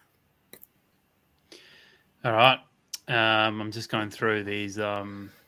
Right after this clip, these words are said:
Yeah, I'm just trying to go through these questions. I don't think we've missed anything else. So, yeah, sorry, uh, Von Anders, about thinking we were talking about tennis for thirty minutes until you <laughs> realised we were talking about U F C, mate.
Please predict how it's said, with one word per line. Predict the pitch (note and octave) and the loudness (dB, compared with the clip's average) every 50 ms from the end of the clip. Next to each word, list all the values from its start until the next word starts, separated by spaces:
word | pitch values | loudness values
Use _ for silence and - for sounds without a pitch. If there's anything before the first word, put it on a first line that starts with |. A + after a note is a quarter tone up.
| _ _ _ _ _ _ _ _ _ _ _ _ _ _ _ _ _ _ _ _ _ _ _ _ _ _ _ _ _ _ _ _ _ _ _ _ | _ _ _ _ _ _ _ _ _ _ _ _ _ _ _ _ _ _ _ _ _ _ _ _ _ _ _ _ _ _ _ _ _ _ _ _
Yeah, | B2 A2 G#2 G#2+ G#2+ | -10 -8 -8 -8 -10
I'm | G#2 G2 | -12 -16
just | G2 G#2 - | -16 -14 -12
trying | - A2 G#2 | -10 -8 -8
to | G2+ | -8
go | G#2 G2 | -8 -10
through | - - G#2+ | -10 -12 -12
these | G2 G2+ - | -12 -12 -12
questions. | - - G#2+ G2+ - - A#2 G#2 | -8 -8 -8 -6 -6 -8 -8 -6
I | A2 | -6
don't | G#2+ A2 G#2 G2 | -6 -6 -6 -6
think | G#2+ G2+ G2 - | -6 -6 -6 -6
we've | G#2 F#2+ A2 | -8 -6 -6
missed | G#2+ G#2 G2+ - - | -8 -8 -8 -10 -10
anything | A2 G#2+ G#2+ G#2 G#2 G#2 | -10 -8 -8 -8 -8 -8
else. | G#2+ G#2+ G#2 G#2 - | -8 -8 -8 -10 -14
So, | - - A2+ G#2+ G#2 - - - - - - - - - _ - | -12 -8 -8 -8 -8 -10 -16 -20 -20 -20 -20 -20 -20 -20 _ 2
yeah, | A#2+ A#2 A2+ G#2+ - - _ | 6 6 6 6 4 -2 _
sorry, | - - - C3+ B2+ B2 B2 A#2+ A#2 | -4 4 6 8 10 10 10 8 8
uh, | A#2 A2+ A2+ | 8 6 6
Von | G#2 A2 G#2+ G#2+ | 4 0 -2 -2
Anders, | G#2+ G#2+ A2 A2+ A2 A2+ A2 G#2 G#2 | 0 0 0 0 -2 -4 -4 -4 -6
about | A2 G2+ A2 A2 A2 - - | -6 -4 -4 -4 -4 -8 -8
thinking | - A2 G2+ G#2 G#2 G2+ | -10 -10 -8 -8 -8 -8
we | G2+ | -8
were | G#2+ | -10
talking | G2+ G#2+ G#2+ G#2 G#2 | -8 -8 -8 -8 -6
about | G#2+ G#2+ G#2+ G#2+ | -6 -8 -8 -10
tennis | - - A2 G#2+ G#2+ G#2 G2+ - | -10 -10 -10 -10 -10 -10 -12 -14
for | - - G#2+ | -16 -16 -16
thirty | - - A#2 G#2+ G#2 G#2 | -8 -6 -6 -4 -4 -6
minutes | G#2 G#2+ G#2+ G#2+ A2+ - - - - | -6 -8 -8 -8 -8 -8 -10 -8 -8
until | A#2 A2+ - A#2 A2 | -8 -8 -6 -6 -4
you | G#2 G#2 | -2 -2
<laughs> | A2+ - | -2 -2
realised | - D#3 C3+ D#3+ D#3 D3 | -2 0 2 2 2 2
we | D3 B2 | 0 -2
were | A2+ | -2
talking | A2+ B2 C3+ A#2+ B2 | -2 -2 -4 -2 -2
about | C3 C3 A#2 A2+ | -2 -2 -2 -2
U | A2+ A2+ A2+ G#2+ | -2 -2 0 -2
F | G#2+ G#2+ - | -2 -4 -6
C, | - A#2+ A2 A2 A2 | -6 -4 -4 -2 -2
mate. | A#2 C3 C#3 D3 | -4 -6 -8 -8